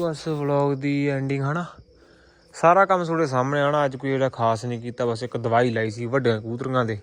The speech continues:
ਉਹ ਵੀ ਦਮਣੀ ਦੇ ਉਹ ਤੇ ਚੈਨਲ ਤੇ ਸਾਰੀ ਆਪਾਂ ਕੈਪਚਰ ਕਰਤੀ।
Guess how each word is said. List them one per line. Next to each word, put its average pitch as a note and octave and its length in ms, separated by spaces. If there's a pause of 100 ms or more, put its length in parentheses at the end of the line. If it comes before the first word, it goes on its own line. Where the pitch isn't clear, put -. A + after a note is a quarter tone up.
(600)
ਉਹ C3+ 100
ਵੀ D3+ 100
ਦਮਣੀ A#2+ 520
ਦੇ A#2 460
ਉਹ A2+ 140
ਤੇ A#2+ 140
ਚੈਨਲ A2+ 320
ਤੇ G#2+ 80
ਸਾਰੀ A2+ 240
ਆਪਾਂ A#2+ 160
ਕੈਪਚਰ A2 340
ਕਰਤੀ। G#2+ 380